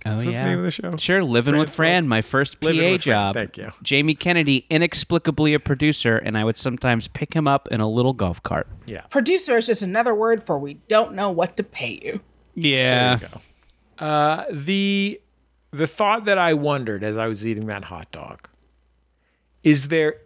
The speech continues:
Speaker 2: any food with so high a floor and modest a ceiling as a hot dog? Does any other food exist in such a narrow band?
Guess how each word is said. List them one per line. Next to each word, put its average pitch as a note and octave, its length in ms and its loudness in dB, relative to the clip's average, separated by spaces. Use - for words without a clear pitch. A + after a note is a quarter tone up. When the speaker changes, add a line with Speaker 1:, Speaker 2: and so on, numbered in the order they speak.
Speaker 2:
any A#3+ 560 -2
food G2+ 840 -4
with C3+ 340 -2
so C3+ 360 0
high F3+ 520 0
a G#3+ 160 0
floor C#3 880 0
and B2+ 320 -2
modest C#3 840 0
a C3+ 100 -2
ceiling F#2+ 720 -6
as A#2 200 -4
a A2+ 40 -4
hot A#2 300 0
dog? F2 260 -12
Does B2+ 220 0
any C4 440 -4
other F#3+ 300 0
food D3+ 440 0
exist A#2 480 -4
in B2 200 -6
such - 340 -4
a G3+ 80 0
narrow E3+ 880 2
band? A#2 800 -6